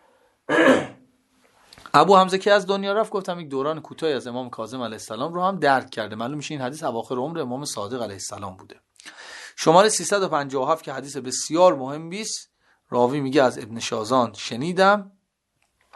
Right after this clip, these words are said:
که ابن شازان میگفت از ثقه‌ای شنیدم، از فرد مورد اطمینانی شنیدم که او میگفت از امام رضا علیه السلام شنیدم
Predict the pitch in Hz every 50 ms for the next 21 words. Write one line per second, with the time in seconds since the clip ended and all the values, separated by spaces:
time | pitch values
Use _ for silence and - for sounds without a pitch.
0 | _ _ - - - 127 123 120 113 104 - - 113 107 143 151 156 151 151 -
1 | 165 147 - - - - - 135 127 165 208 202 151 117 101 - - - 101 101
2 | 98 95 95 90 85 98 101 - - - 139 147 147 151 160 143 117 107 104 107
3 | 117 123 - - - - 113 127 147 156 147 120 - - 117 110 104 101 104 101
4 | 104 _ - _ _ _ _ _ - 156 165 220 233 226 196 160 139 120 113 107
5 | - 131 127 120 123 127 131 127 127 123 123 120 147 151 131 117 117 110 - -
6 | 131 123 139 143 - - - 113 123 160 190 170 208 208 226 247 262 262